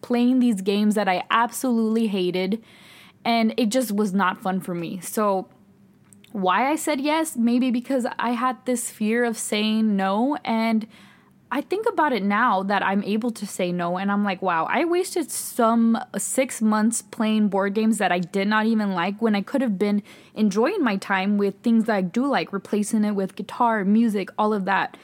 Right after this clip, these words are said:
So saying no is so important, guys, and I cannot tell you guys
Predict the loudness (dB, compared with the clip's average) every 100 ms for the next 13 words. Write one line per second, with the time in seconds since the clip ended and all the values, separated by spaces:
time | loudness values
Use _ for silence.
0 | -20 -20 -20 -20 -14 -2 2 2 2 -2
1 | -8 -6 0 0 2 4 4 4 2 2
2 | 0 -2 -2 -2 0 2 0 0 0 0
3 | -2 -2 0 -2 -2 0 0 0 2 4
4 | 2 0 -6 -16 -6 0 0 2 2 2
5 | 0